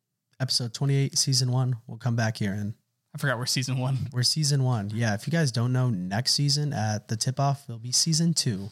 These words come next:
Speaker 1: That's
Speaker 2: Yep.
Speaker 1: the plan. So that's kinda
Speaker 2: Keep 'em
Speaker 1: sick.
Speaker 2: nice and organized.
Speaker 1: Uh-huh.
Speaker 2: That's
Speaker 1: Kinda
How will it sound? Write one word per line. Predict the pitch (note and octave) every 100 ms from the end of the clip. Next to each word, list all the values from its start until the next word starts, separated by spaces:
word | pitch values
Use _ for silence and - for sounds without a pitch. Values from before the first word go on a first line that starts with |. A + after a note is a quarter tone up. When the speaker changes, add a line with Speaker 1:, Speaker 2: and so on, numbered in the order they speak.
| -
Speaker 1:
That's | C3+ C3+
Speaker 2:
Yep. |
Speaker 1:
the | C#3
plan. | - A#2+ G2 F2 G#2+ _ - - _ _
So | - B2+
that's | B2+
kinda | - B2+
Speaker 2:
Keep | A#2+ -
'em |
Speaker 1:
sick. | D#3
Speaker 2:
nice | C#3+ C3+
and | C#3
organized. | B2+ B2+ A#2+ B2+ - A2+
Speaker 1:
Uh-huh. | G#2 G2+ B2 C3+ -
Speaker 2:
That's | F3+
Speaker 1:
Kinda | -